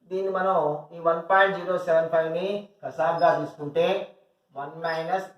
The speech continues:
జీరో పాయింట్ సెవెన్ ఫైవ్, దీన్ని కసాగ్గా తీసుకుంటే,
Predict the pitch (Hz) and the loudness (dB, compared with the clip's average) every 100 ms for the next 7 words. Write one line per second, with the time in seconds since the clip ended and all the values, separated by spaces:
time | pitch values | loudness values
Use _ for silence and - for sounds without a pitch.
0 | 135 151 160 160 156 151 156 151 175 208 | -12 -6 -4 -4 0 0 0 0 0 0
1 | 208 - _ 143 147 151 151 147 - - | -4 -12 _ -6 -4 -4 -2 -2 -2 -8
2 | - _ - - 143 160 160 - - 160 | -20 _ -18 -12 -10 -8 -6 -4 -2 0
3 | 160 156 - 151 143 | 0 0 -2 -8 0